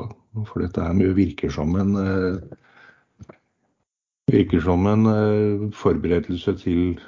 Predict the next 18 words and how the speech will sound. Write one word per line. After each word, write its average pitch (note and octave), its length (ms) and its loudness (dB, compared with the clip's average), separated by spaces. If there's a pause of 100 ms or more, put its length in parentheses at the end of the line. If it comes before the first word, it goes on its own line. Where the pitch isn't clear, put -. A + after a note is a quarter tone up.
(400)
mye F2 200 2
større E2+ 340 0
utsalg. - 300 -10 (500)
Det - 100 -20
går G2 100 0
alt E2 140 -2
for F2+ 120 -4
fort E2 220 -4
opp. - 180 -20 (640)
Jeg C3 100 -2
har B2 60 -4
tatt, B2+ 300 -6
eh, B2 220 0
sas - 480 -10 (140)
Sven-, A#2+ 360 -2
i A#2 100 2
Sverige. A2 420 0 (680)
Eh, A2+ 640 0